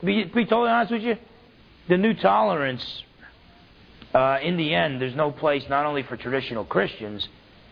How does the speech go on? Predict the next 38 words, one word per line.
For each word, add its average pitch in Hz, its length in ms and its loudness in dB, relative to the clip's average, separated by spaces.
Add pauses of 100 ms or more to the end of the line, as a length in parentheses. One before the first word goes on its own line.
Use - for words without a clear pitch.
(200)
but 123 100 0
there's 120 120 -2
no 139 140 2
place 131 320 0
for 117 140 -10
traditional 120 500 -4
Jews 120 320 -2
or 107 100 0
Muslims 101 520 -2
as 87 120 -10
well. 90 340 -2 (1200)
Anybody 185 380 2
who 165 100 0
believes 151 460 0
that 123 120 0
there 127 180 0
is 143 140 -2
a 123 60 -2
God 127 320 2
and 110 100 -6
you're 104 120 -4
not 110 280 0
him, 101 300 -4
there's 90 200 -12
no 107 140 -2
room 107 300 -4
for 98 80 -12
you 82 240 -8 (540)
in 104 80 -4
the 98 100 0
New 101 160 0
World 98 320 0
Order. 92 300 -4 (1000)
Um, 113 440 2 (600)
and 123 100 0
that's 123 240 0
why, 113 400 2
uh, 98 220 0